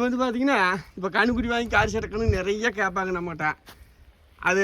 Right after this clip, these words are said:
எல்லாம் நான் சொல்லியிருக்கேன், இருபத்தஞ்சு ரூபாய்க்கு கம்மியெல்லாம் வருங்க அப்படின்னு. ஆனா இது வந்து நாலே பல்லு. இதோட ரேட்டு பார்த்தீங்கன்னா, உங்களுக்கு இருபத்தி ஒரு ரூபாய்க்கு தர்றேன். பால் காலையில ரெண்டரை, சாயங்காலம் ரெண்டு, ரெண்டு, ரெண்டு,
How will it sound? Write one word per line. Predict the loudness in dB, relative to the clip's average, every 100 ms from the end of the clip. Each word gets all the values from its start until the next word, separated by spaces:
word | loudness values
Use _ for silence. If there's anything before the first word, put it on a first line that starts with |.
| 4
எல்லாம் | 2 2
நான் | 2
சொல்லியிருக்கேன், | 2 2 2
இருபத்தஞ்சு | 2 0 -2 0
ரூபாய்க்கு | 0 2
கம்மியெல்லாம் | 0 0 -2 -2
வருங்க | -4 -2 -4
அப்படின்னு. | -2 -4 -4 -12 -18 -14 -6
ஆனா | -2 0
இது | 0
வந்து | 0 0 2
நாலே | 2 2 0
பல்லு. | -4 -8 _ -20 -10 0
இதோட | 4 4 4
ரேட்டு | 4 4 0
பார்த்தீங்கன்னா, | -2 0 0 -2 -4 -6 -10 -12 -4
உங்களுக்கு | 2 2 2 -6 -10 -16 -16 -8 0
இருபத்தி | 2 2 0 -4 -4 -4 -4 0
ஒரு | 2 4
ரூபாய்க்கு | 2 2 -4
தர்றேன். | -6 -8 -16 -16 -20 -6
பால் | 0 0 0 0
காலையில | 2 2 0 -4 -8 -12 -10 -8 -4
ரெண்டரை, | -2 -2 -4 -8 -20 _ _ _ _ -20 _ -4
சாயங்காலம் | 0 2 2 2 2
ரெண்டு, | 0 0
ரெண்டு, | 0 4
ரெண்டு, | 2